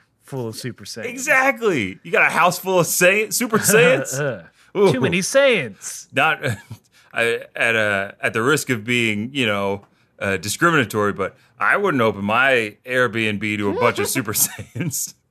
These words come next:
Speaker 1: No Saiyans allowed. What?
Speaker 2: <laughs>
Speaker 1: Uh, that's a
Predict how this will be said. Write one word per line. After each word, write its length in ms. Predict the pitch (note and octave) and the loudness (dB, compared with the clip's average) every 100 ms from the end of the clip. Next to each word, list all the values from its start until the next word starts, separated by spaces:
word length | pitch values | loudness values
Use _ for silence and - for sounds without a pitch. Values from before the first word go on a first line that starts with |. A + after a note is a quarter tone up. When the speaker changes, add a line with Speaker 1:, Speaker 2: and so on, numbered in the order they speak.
| _ _ _ _ _ _ _ _ _ _ | _ _ _ _ _ _ _ _ _ _
Speaker 1:
No 180 | C3+ D3 | -4 -4
Saiyans 460 | - D3 C3 B2 A2 | -2 0 0 -2 -8
allowed. 460 | G#2 G2+ F2 - | -10 -12 -14 -18
What? 640 | A2+ D3 F3+ F3+ - - - _ _ _ _ A4 | -8 0 0 0 -6 -16 -18 _ _ _ _ -4
Speaker 2:
<laughs> 80 | - - G3+ - - _ _ _ _ _ | -2 -4 -6 -8 -14 _ _ _ _ _
Speaker 1:
Uh, 180 | - F#2+ | -20 -12
that's 320 | G#2 C3+ - | -6 -6 -6
a 180 | G#2+ F2 | -14 -16